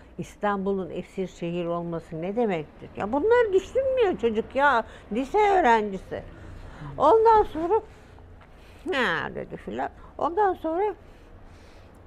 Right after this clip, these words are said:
şeyden, e, yazılıda çıkmış.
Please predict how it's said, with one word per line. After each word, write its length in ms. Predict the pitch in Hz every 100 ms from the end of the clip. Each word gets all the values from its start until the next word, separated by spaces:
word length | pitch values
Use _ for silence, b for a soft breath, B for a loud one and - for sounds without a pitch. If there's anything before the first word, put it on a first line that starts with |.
| -
şeyden, 500 | - 339 285 311 359 - -
e, 240 | - 92 - - - - - - - - - - - 196 180
yazılıda 680 | 277 311 339 339 302 349 -
çıkmış. 520 | 247 - 233 -